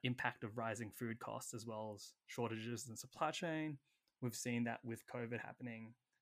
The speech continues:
last year. There's been tensions in trying to get food in and out of Australia. And so when you've got those sensitivities, and then you've got sensitivities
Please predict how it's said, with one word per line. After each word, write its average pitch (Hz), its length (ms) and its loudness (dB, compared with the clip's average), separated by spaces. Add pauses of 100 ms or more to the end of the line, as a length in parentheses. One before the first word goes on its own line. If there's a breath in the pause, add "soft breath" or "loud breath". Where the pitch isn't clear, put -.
(160)
last 123 460 2
year. 110 260 -2
There's 113 200 -2
been 110 320 -6 (420)
tensions 120 420 4
in 120 100 2
trying 120 160 0
to 110 60 0
get 117 180 -6
food 120 260 0
in 117 100 -4
and 117 100 -4
out 107 180 -6
of - 80 -10
Australia. 110 580 -8 (640)
And 127 140 4
so 113 360 0
when 135 180 4
you've 123 180 4
got 131 300 2
those 123 240 2
sensitivities, 117 1160 -2 (640)
and 120 140 8
then 123 140 8
you've 117 100 8
got - 180 0
sensitivities 120 880 2